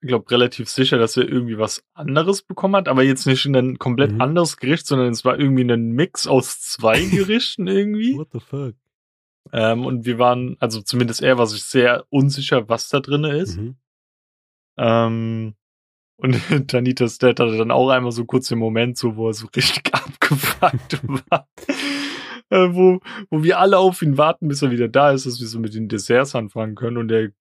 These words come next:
Speaker 1: keine Ahnung, er hat noch das gemacht, ist so eine rauchen gegangen.
Speaker 2: <laughs>
Speaker 1: Irgendwann kommt er so und meint dann so, „Ja, warum fangt ihr nicht an?“ Dann so, „Ja, wir warten schon die ganze Zeit auf
Speaker 2: Mhm.
Speaker 1: dich“, so, weißt du. Ähm,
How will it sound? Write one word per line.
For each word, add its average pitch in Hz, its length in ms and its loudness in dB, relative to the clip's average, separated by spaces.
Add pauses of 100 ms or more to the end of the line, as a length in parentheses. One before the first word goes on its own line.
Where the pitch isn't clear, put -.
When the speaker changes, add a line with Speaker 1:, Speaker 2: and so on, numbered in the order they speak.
(240)
Speaker 1:
keine 104 240 -4
Ahnung, 107 220 -4
er 104 60 -2
hat - 140 -8
noch 98 100 -14
das 110 300 0
gemacht, 107 360 -4
ist - 80 -8
so 117 100 0
eine 107 160 2
rauchen 110 320 0
gegangen. 110 380 -2
Speaker 2:
<laughs> - 20 2
Speaker 1:
Irgendwann 110 260 -6
kommt 110 220 -4
er 110 80 -2
so 110 100 -4
und 110 60 -4
meint 107 140 -4
dann 104 80 -6
so, 101 120 -6
„Ja, 104 160 0
warum 107 200 -2
fangt 107 260 -4
ihr 107 80 -8
nicht 98 140 -6
an?“ 120 200 -2
Dann 101 160 -8
so, 131 140 -4
„Ja, 185 180 2
wir 110 120 0
warten 147 340 0
schon 139 180 2
die 127 60 2
ganze 120 240 2
Zeit 113 100 2
auf 113 140 4
Speaker 2:
Mhm. 120 100 -2
Speaker 1:
dich“, 113 140 -2
so, 113 200 -6
weißt 113 260 -4
du. 147 100 -6 (1120)
Ähm, 110 680 -2